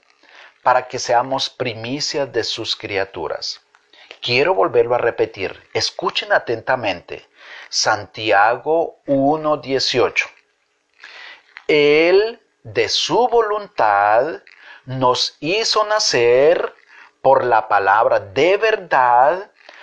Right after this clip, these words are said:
para que seamos primicias de sus criaturas". ¿Pusieron bien cuidado? Entonces, ¿qué es lo que Dios usa para hacernos nacer de nuevo? Los niños respondieron,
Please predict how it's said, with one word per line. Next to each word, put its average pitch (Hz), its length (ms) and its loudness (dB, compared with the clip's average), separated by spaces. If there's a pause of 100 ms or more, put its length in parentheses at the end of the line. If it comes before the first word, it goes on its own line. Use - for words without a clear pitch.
(140)
para 120 220 0
que 120 100 -10
seamos 113 480 -2
primicias 147 760 -4
de 131 100 2
sus - 320 -4
criaturas". - 840 -6 (440)
¿Pusieron 113 440 2
bien 110 240 -6
cuidado? 117 640 0 (1300)
Entonces, 151 760 -2 (160)
¿qué 175 260 2
es 185 200 -4
lo 196 200 -4
que 120 140 -2
Dios 120 520 -2 (100)
usa 151 640 -2 (420)
para 120 320 2
hacernos 147 600 -4
nacer 113 420 -2
de 139 100 0
nuevo? 185 540 0 (1300)
Los 110 220 0
niños 131 320 -6
respondieron, 104 880 -4